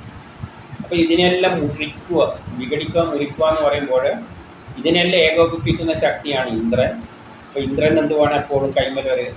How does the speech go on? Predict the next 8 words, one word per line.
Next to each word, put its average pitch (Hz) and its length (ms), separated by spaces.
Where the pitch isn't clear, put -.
മുറിക്കുന്ന 127 480
ഒരു 120 180
സാധനം 104 560
വേണം. - 220
അതുകൊണ്ട് 123 360
കഥയിൽ 127 380
എന്ത് 120 180
പറയുന്നു, 123 420